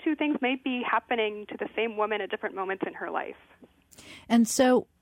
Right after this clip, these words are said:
Speaker 2: how does the gag rule come into play here? And what are you guys doing about that? 'Cause it's a byproduct of policy.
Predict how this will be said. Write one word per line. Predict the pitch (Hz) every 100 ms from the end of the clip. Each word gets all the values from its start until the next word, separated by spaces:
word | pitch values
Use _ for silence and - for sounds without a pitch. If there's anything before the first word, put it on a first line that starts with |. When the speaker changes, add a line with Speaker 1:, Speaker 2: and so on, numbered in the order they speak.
| -
Speaker 2:
how | - 294 349
does | 415 -
the |
gag | 180 170 165 143
rule | 131
come | - 147 135
into | 127
play | - 131 117
here? | - 110 -
And | 170 156 156
what | 185 196
are | 208
you | 196
guys | 190 160 147
doing | - 151 151
about | 147 143 -
that? | 139 147
'Cause | - 160
it's | 156 170
a | 143
byproduct | 160 165 170 160 151 147 139
of |
policy. | - 160 208 233 104 - -